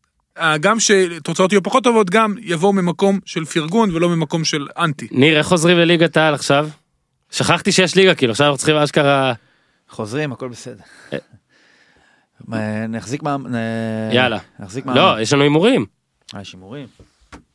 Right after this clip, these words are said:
Speaker 2: למרות
Speaker 3: זה משנה,
Speaker 2: שאמרנו
Speaker 3: אבל
Speaker 2: ש-
Speaker 3: לא עקבנו אחרי מה שקורה בזה, מה, מה קרה?
Speaker 2: איזה ביזיון.
Speaker 1: מה,
Speaker 3: ב-
Speaker 1: בנבחרות?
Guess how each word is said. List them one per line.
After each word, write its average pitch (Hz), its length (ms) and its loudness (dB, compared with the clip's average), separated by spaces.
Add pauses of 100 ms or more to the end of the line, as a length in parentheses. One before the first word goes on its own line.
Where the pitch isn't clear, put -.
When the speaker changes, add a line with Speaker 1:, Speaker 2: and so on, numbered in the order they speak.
(240)
Speaker 2:
למרות 131 220 0
Speaker 3:
זה 143 80 2
משנה, 131 120 2
Speaker 2:
שאמרנו 139 120 2
Speaker 3:
אבל 131 100 -2
Speaker 2:
ש- - 20 -2
Speaker 3:
לא 143 100 0
עקבנו 156 360 -6
אחרי 147 180 -8
מה 147 80 -6
שקורה 139 300 -6
בזה, 135 300 -6
מה, 113 340 -8
מה 113 120 -10
קרה? 113 240 -10
Speaker 2:
איזה 123 260 -10
ביזיון. 101 480 -6 (100)
Speaker 1:
מה, 143 240 0
Speaker 3:
ב- - 40 -2
Speaker 1:
בנבחרות? 160 580 0